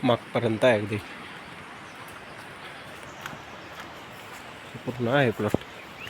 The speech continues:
वरच्या साईडला जरा हे आहे, पण ते साफसफाईशिवाय काही कळणार नाही आपल्याला.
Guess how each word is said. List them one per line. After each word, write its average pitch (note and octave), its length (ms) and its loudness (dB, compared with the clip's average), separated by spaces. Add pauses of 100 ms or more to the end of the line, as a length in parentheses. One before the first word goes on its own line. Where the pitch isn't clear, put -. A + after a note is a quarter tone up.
(1600)
वरच्या B2 280 4
साईडला A#2 300 2
जरा A#2 220 6 (760)
हे A#2+ 60 4
आहे, A2+ 120 6
पण B2 180 4
ते B2+ 80 10
साफसफाईशिवाय B2 1080 8
काही A#2+ 140 8
कळणार A#2 320 4
नाही A#2+ 140 4
आपल्याला. A#2 360 0